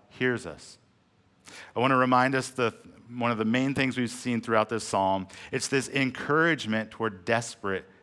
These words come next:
prayers. All four stories have this same verse. It says, "Then they cried to the Lord in their trouble, and he delivered them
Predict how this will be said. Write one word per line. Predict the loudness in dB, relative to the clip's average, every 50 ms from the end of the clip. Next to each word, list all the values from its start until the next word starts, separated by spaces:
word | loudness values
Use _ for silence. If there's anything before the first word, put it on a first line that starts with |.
| _ _
prayers. | -8 -4 -2 -2 0 -2 -2 -6 -8 -12 -18 -20 _ _ _ _ _ _ _ _ _ _ -18 -6 0
All | 4 4 4
four | 4 2 2 2 2 2 2
stories | 0 -2 -2 0 2 2 2 2
have | 0 0 0 0
this | 0 -2 -2
same | -2 -2 0 0 0 0
verse. | 0 0 -2 -2 -4 -8 -12 -18 -20 _ -20 -20 -20 -20 -20 -14 -10
It | -4
says, | 0 2 2 2 2 -2 -6 -2
"Then | 0 2 2 4 2 2 2 0 0
they | 0 0 0 -2
cried | 0 2 4 4 6 6 4 2 -2
to | -4 -4
the | -2 -2
Lord | 0 0 0 0 0 0
in | 0 -2
their | -4 -6
trouble, | -6 -4 -2 -2 0 0 -2 -2 -2 -6 -12 -16 -10
and | -8 -8 -6
he | -6 -2 0 2 2 2 2
delivered | 0 0 -2 0 0 0 0 0 -2 -6 -4
them | -6 -6 -6 -6 -8 -8 -10